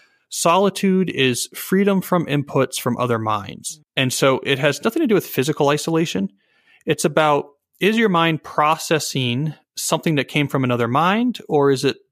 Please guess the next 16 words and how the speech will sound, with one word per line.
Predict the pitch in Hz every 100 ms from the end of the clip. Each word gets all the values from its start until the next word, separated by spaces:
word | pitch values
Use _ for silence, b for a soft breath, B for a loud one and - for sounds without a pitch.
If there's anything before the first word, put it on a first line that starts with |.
| -
alone | 131 131 139 139 135
with | 131 123
its | -
own | 123 120
thoughts | 120 113 -
and | -
just | 120 -
sort | 110
of | 113
observing | 110 113 113 110
the |
world | 107 110 110
around | 110 98 107
you? | - B B B B -
And | 127 120
so | 135 123